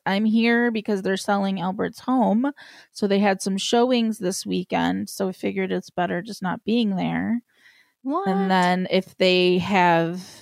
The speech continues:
Speaker 1: if someone, like, puts an offer in, I might go back there. He just seems more settled at his house. So I'll let you
Speaker 2: Yeah.
Speaker 1: know where we are.
Speaker 2: Now, uh,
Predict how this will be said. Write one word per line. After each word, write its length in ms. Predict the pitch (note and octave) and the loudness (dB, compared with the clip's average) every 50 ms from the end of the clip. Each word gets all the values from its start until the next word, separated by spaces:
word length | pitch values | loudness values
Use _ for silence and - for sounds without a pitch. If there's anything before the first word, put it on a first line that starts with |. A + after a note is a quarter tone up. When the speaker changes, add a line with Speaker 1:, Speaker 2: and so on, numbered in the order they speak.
| - - - | -20 -12 -10
Speaker 1:
if 120 | F#3+ - | -10 -6
someone, 360 | - - G3 F3+ F#3 E3+ F3 F3+ | -4 -4 -2 -2 -2 -2 -2 -4
like, 280 | F3 F3 A3+ - _ _ _ | -4 -6 -8 -10 _ _ _
puts 160 | - F#3 - - | -12 -12 -8 -8
an 80 | - | -6
offer 420 | - - G3 G#3 - - A#3+ - G#3+ | -4 -4 -4 -6 -6 -8 -8 -8 -6
in, 180 | - D3 E3 | -6 -4 -4
I 80 | E3+ - | -6 -6
might 220 | - - - - - | -6 -6 -8 -8 -8
go 140 | - - | -8 -8
back 260 | A#3 A#3+ - - - _ | -8 -8 -8 -10 -10 _
there. 140 | - G3+ G3 | -4 -4 0
He 160 | G3 C#4+ D#4+ | 2 2 2
just 160 | E4 E4+ B3 | 2 2 2
seems 220 | - A#3 G#3+ G3 F#3+ | 2 2 2 2 2
more 160 | F#3 G3 F#3+ | 0 -2 -4
settled 420 | - - - - - - - - | -4 -6 -6 -6 -6 -6 -6 -6
at 160 | - - - | -6 -6 -4
his 200 | - F3 F3 G3+ | -4 -4 -6 -6
house. 280 | - G#3 - G#3+ G#3 G3+ | -6 -8 -6 -6 -6 -8
So 300 | - - - - A3+ G#3+ - _ _ _ _ _ _ _ _ _ _ _ _ _ _ - | -8 -8 -8 -8 -8 -10 -12 _ _ _ _ _ _ _ _ _ _ _ _ _ _ -2
I'll 140 | - G3 G3 | 0 0 2
let 140 | F#3+ E3+ D#3 | 2 2 2
you 60 | F#3 | 0
Speaker 2:
Yeah. 60 | F#3 | 0
Speaker 1:
know 140 | F#3 F3+ F3+ | 2 2 2
where 200 | F3+ F3 F3 F3 | 2 2 2 2
we 180 | F3+ F3+ F3+ | 2 2 2
are. 360 | F3 F3 F3 F3+ F#3+ G3+ F#3 - _ _ _ _ _ _ _ _ _ _ _ _ _ - - - - - _ _ - | 2 2 2 0 0 -2 -4 -8 _ _ _ _ _ _ _ _ _ _ _ _ _ -20 -20 -20 -20 -20 _ _ -4
Speaker 2:
Now, 340 | A3+ B3+ B3 B3 A#3+ - - | 0 0 2 2 2 0 -2
uh, 100 | - C#3 | -6 -10